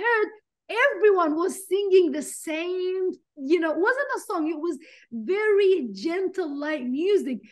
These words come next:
that was so soothing. But when you get to see everyone, everything that you see,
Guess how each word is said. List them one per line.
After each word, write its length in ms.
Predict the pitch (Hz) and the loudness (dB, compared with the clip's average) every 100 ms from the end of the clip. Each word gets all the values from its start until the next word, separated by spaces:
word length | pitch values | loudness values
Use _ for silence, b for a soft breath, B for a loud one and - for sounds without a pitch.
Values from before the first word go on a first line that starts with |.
| B | B
that 260 | 226 320 302 | -2 -2 -2
was 280 | 311 - - | -6 -8 -14
so 600 | - 370 403 415 427 392 - | -10 -4 -2 0 0 0 -2
soothing. 540 | - 427 370 247 247 247 B B | 4 8 8 6 -2 -4 B B
But 140 | 330 | -4
when 240 | 302 359 466 508 | 0 2 2 2
you 140 | 453 254 | 4 4
get 220 | 349 427 | 2 0
to 100 | 370 | -2
see 320 | 294 - 311 - - | -2 -4 -6 -6 -6
everyone, 800 | 339 427 381 427 370 285 220 247 - | -4 -2 4 6 6 4 -4 -6 -2
everything 640 | 523 494 453 466 320 311 | -2 0 2 2 4 4
that 120 | 302 269 | 2 -2
you 140 | 294 | -4
see, 400 | - 415 403 302 | -2 2 4 4